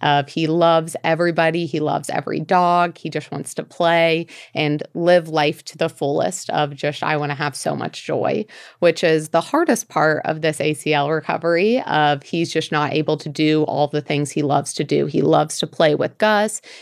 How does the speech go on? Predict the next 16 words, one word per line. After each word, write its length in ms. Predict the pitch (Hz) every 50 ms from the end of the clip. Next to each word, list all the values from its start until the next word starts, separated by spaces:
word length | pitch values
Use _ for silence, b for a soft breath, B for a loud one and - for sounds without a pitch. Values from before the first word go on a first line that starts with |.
| B B
He 100 | - 156
loves 280 | 156 151 147 147 - -
to 80 | -
play 220 | - - 160 151 143
tug 220 | - - 156 -
of 140 | - 160 170
war. 380 | 175 185 185 185 180 180 180
They 180 | 175 160 143 139
love 260 | 147 - 151 147 - -
to 120 | - 156
run 400 | 156 160 156 156 156 151 160 170
through 220 | 131 - 156 151
the 100 | 143 147
yard. 520 | 143 160 180 185 180 185 180 180 185 180 160
They 120 | 156 151
love, 340 | 147 147 143 151 151 151 151